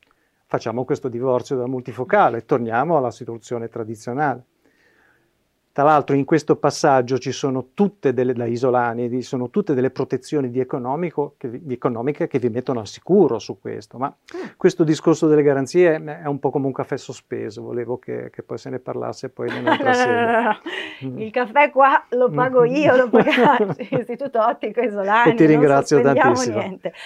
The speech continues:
Speaker 2: Però
Speaker 1: Quindi mi
Speaker 2: posso
Speaker 1: riprendo i soldi, no?
Speaker 2: <laughs> No, no, no, no. Però possiamo comunque fare una spoilerata e dire che parleremo delle garanzie in maniera approfondita in una prossima puntata, ecco.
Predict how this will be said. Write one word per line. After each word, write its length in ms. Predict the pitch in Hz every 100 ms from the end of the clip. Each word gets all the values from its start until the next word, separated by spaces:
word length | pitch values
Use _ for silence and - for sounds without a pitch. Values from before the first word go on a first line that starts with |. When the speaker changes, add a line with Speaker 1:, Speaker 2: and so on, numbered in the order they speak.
| -
Speaker 2:
Però 320 | 294 320 294 349
Speaker 1:
Quindi 180 | 190 185
mi 80 |
Speaker 2:
posso 120 | 165 190
Speaker 1:
riprendo 220 | 147 147
i 40 |
soldi, 440 | 135 127 113 117 123
no? 60 | 135
Speaker 2:
<laughs> 100 | 143 - -
No, 280 | 311 302 -
no, 140 | 262 -
no, 140 | 233 -
no. 160 | - - 480 494 - - - - -
Però 400 | 294 294 294 349
possiamo 1000 | - 339 - 233 220 240 262 254 220 214 214
comunque 440 | 233 226 226 220
fare 220 | 226 214
una 300 | 214 214 208
spoilerata 1080 | 202 - 214 214 226 208 190 196 208 214 208
e 140 | 208
dire 240 | 196 202 202
che 100 | 202
parleremo 720 | 208 214 208 202 202 202 196
delle 220 | 202 202
garanzie 460 | 202 208 208 - 214
in 60 |
maniera 280 | 214 208 202
approfondita 600 | 208 214 - 208 196 202
in 100 | 190
una 160 | 196 190
prossima 460 | 196 190 - 185 180
puntata, 760 | - 185 185 175 175 180 165
ecco. 300 | 165 -